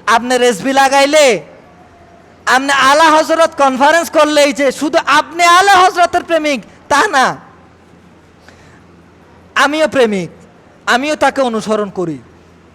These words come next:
আমিও তাকে জানি। আমি যখন তফসিরের কিতাব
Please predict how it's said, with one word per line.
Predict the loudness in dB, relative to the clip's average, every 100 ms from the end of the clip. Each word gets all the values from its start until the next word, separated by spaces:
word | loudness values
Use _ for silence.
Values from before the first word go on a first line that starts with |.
| _ _ -6
আমিও | -4 0 0
তাকে | 2 0 0 0
জানি। | 0 0 -4 -8 -14 -20 -20 -20 -16 -4
আমি | -2 -2 -2 -4 -8 -14 -20 -20 -20 -20 -6
যখন | -4 -4 -6
তফসিরের | -6 -6 -6 -2 -2
কিতাব | -4 -4 -4